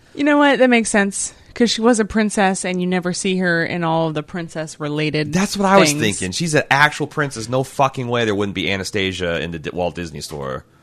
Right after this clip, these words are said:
Speaker 2: Um, anyway, so let's move on to, wait. Why did we start? Oh, I just made the offhand comment about Anastasia. I thought, like, maybe this was connected back to David.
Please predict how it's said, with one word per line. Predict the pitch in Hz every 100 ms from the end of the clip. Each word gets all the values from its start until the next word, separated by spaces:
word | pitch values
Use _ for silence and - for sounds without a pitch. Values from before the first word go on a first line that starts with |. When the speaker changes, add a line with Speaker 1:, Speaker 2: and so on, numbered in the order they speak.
| _ _ -
Speaker 2:
Um, | - 82 80 76 71 69 65 - _
anyway, | - 160 95 78 - - _ _ _ _ _
so | _ - 160 139 95 78 67 - -
let's | 117 147 143
move | 143 139
on | 127 120 117 117 113 110 107
to, | - - 107 98 98 98 95 95 92 92 90 90 90 90 _ _ _
wait. | 95 78 57 - _ _ _ _ _ _ _ _ _ _ _ _
Why | - 110 180
did |
we | 185 156
start? | - 135 120
Oh, | 131
I | 107
just | 113 101
made | 101 87
the |
offhand | 85 87 87 78
comment | 85 82
about | 76
Anastasia. | 65 71 78 67 57 50 -
I |
thought, | 90 87 76
like, | 85
maybe | 87 85
this | 82 80
was | 80
connected | - 85 -
back | 80 80
to | 76
David. | 73 71 62 58